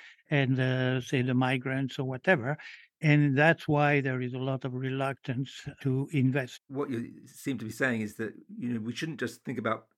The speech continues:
Speaker 2: economic growth in terms of the promise of U B I. It's got a, a chance of breaking that vicious cycle whereby people sort of destroy their local infrastructure in frustration at what's going on, uh,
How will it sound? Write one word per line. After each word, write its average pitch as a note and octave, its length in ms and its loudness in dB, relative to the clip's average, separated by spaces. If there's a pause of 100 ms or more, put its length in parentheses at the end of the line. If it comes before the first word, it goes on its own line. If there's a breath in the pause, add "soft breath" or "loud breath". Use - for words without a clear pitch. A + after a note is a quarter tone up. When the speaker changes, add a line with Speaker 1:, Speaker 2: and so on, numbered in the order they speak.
(280)
Speaker 2:
economic A#2+ 360 -4
growth A#2+ 400 2
in G2 140 -10
terms F#2+ 320 -10
of F2 160 -14 (300 soft breath)
the A2+ 60 -8
promise G#2+ 420 -4
of F2+ 220 -12
U G#2 120 -6
B G#2 140 -6
I. G#2 280 -8 (300 loud breath)
It's A2+ 220 -6
got C3+ 120 0
a, A#2+ 200 -2 (160)
a - 80 -10
chance C3 340 -4
of G2 160 -14
breaking B2 360 -2
that G#2+ 140 -2
vicious A2 300 -10
cycle A#2+ 340 -2
whereby G2+ 460 -4 (420 soft breath)
people A#2 180 -4
sort A2+ 180 -4
of A2 40 -12
destroy B2 540 2
their G2+ 200 -2
local G#2 280 -4
infrastructure G2+ 640 -10 (240 soft breath)
in G#2+ 100 -12
frustration A#2 600 -4
at F2 80 -10
what's - 160 -16
going F#2+ 240 -10
on, F#2+ 160 -12
uh, G#2 140 -8